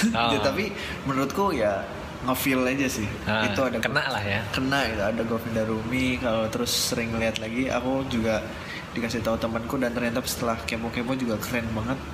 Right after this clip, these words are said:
Speaker 1: Ada namanya, kok malah lupa aku.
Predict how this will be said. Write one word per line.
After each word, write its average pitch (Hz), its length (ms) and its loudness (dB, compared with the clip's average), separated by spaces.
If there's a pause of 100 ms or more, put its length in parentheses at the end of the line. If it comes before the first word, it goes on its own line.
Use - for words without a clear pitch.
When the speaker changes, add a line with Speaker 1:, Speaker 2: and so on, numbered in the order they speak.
Speaker 1:
Ada 113 220 -2
namanya, 120 480 0 (2250)
kok 104 160 -2
malah 104 220 0
lupa 104 440 2
aku. 113 160 -2